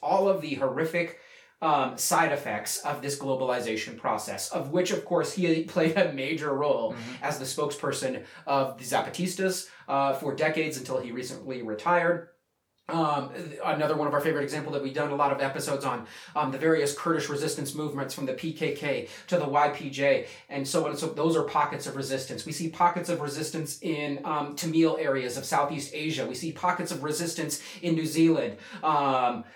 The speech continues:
Speaker 1: I'm, I'm always mis-, mispronounce it. I'm gonna say Maori, although I know that's not pronounced, pro-, uh, pro-, pro-, pronounced right. Maori resistance movements. We see Black Li-,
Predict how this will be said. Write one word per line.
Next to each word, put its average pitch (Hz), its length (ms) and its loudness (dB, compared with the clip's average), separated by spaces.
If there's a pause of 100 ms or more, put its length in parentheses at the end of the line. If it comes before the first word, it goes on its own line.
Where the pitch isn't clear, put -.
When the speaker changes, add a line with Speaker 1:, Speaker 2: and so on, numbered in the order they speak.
(200)
Speaker 1:
I'm, 160 120 -2
I'm 143 680 -2
always 117 260 -4
mis-, 117 280 -10 (260)
mispronounce 110 480 -4
it. 107 80 -2
I'm 139 80 2
gonna 180 140 4
say 165 180 2
Maori, 139 480 4
although 120 240 0
I 120 120 -2
know 117 100 -4
that's 117 200 -4
not - 160 -8
pronounced, 123 500 -10
pro-, 120 260 -4 (340)
uh, 127 240 0 (220)
pro-, - 360 -4
pro-, 120 260 -6 (640)
pronounced 107 400 -10
right. 107 220 0 (280)
Maori 165 300 6
resistance 143 440 -2
movements. 135 380 -6
We 160 80 -6
see 160 160 -2
Black 170 300 0
Li-, 160 260 2